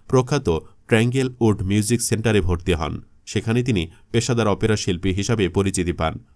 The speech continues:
উনিশশো সাতানব্বই সালে প্রখ্যাত লরেন্সভিল স্কুলে ভর্তি হবার পর তিনি জুলিয়ার্ড স্কুলে ভর্তি হন। সেখান থেকেই তিনি ভোকাল পারফরম্যান্সে স্নাতক ডিগ্রি নেন। ছোটবেলা থেকে বাবাকে না দেখলেও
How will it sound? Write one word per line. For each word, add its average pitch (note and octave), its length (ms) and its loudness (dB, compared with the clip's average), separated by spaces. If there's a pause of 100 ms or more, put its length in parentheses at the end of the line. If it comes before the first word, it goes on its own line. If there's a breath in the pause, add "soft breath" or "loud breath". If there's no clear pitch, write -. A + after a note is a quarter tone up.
(200)
উনিশশো D3 280 0
সাতানব্বই C3 540 -2
সালে F#2 160 -2 (300 soft breath)
প্রখ্যাত B2+ 360 0 (100)
লরেন্সভিল G2 640 2
স্কুলে A#2 340 0
ভর্তি G#2 320 -2
হবার G2+ 280 0
পর E2 180 0 (300 soft breath)
তিনি A#2 220 2 (320 soft breath)
জুলিয়ার্ড A#2+ 400 2
স্কুলে A2 340 2
ভর্তি F2+ 320 0
হন। F2 200 -2 (340)
সেখান A2+ 300 -2
থেকেই A#2+ 300 -2 (220 loud breath)
তিনি A2+ 200 2
ভোকাল G#2 380 0
পারফরম্যান্সে A2+ 680 0 (240 loud breath)
স্নাতক A2 420 0 (100)
ডিগ্রি F#2+ 320 2
নেন। D#2+ 160 -4 (400)
ছোটবেলা D#3+ 380 0
থেকে D#3+ 220 -4
বাবাকে B2 400 0
না G2 180 0
দেখলেও G2 360 0